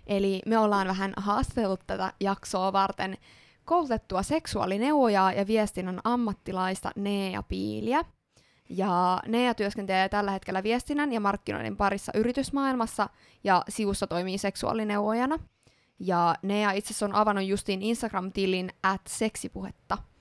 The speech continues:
jonne hän päivittelee sisältöä liittyen seksiin, seksuaalisuuteen ja suhteisiin. Eli jos seksi kiinnostaa, niin sitten vain sinne seurailemaan. Me ajateltiin lähestyä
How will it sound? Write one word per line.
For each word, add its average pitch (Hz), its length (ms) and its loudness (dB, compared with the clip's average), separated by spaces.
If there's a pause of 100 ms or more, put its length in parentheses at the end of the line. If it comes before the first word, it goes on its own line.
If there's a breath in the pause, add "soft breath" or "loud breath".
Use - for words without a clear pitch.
(360 soft breath)
jonne 190 380 0
hän 349 180 -4
päivittelee 285 600 4
sisältöä 214 540 2
liittyen 180 420 -6
seksiin, 302 500 -2
seksuaalisuuteen 202 840 0
ja 185 60 -4
suhteisiin. - 840 -2 (380 loud breath)
Eli 175 160 -2
jos - 260 -6 (180)
seksi - 520 -10
kiinnostaa, 233 840 -2
niin 180 340 -6
sitten - 400 -8
vain 226 180 0
sinne 247 240 0
seurailemaan. 202 840 -2 (680 soft breath)
Me 214 100 -8
ajateltiin 226 460 2
lähestyä 226 560 -2